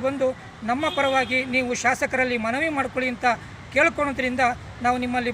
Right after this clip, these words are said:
ಮನವಿ ಮಾಡ್ಕೊತಾ ಇದ್ದೀವಿ. ಮಾನ್ಯ ಶಾಸಕರೇ, ತಮ್ಮಲ್ಲಿ ಇನ್ನೊಮ್ಮೆ ಮನವಿ ಮಾಡ್ಕೊಳ್ತಾ ಇದ್ದೀವಿ,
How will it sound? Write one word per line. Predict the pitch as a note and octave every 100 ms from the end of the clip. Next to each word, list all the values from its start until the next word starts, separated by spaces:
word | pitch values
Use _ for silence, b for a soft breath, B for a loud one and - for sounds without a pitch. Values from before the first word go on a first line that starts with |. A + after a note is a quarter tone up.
| A3+
ಮನವಿ | B3+ D#4
ಮಾಡ್ಕೊತಾ | C4+ C4+ B3 A#3+
ಇದ್ದೀವಿ. | A#3+ B3+ B3 B B -
ಮಾನ್ಯ | A3+ B3 A3
ಶಾಸಕರೇ, | A#3 B3+ C4 C4+ B3+ - - -
ತಮ್ಮಲ್ಲಿ | A#3+ C#4+ B3+ C4
ಇನ್ನೊಮ್ಮೆ | E4 E4 D#4+ C#4
ಮನವಿ | C4 C4
ಮಾಡ್ಕೊಳ್ತಾ | B3 A#3 A#3 A#3
ಇದ್ದೀವಿ, | A#3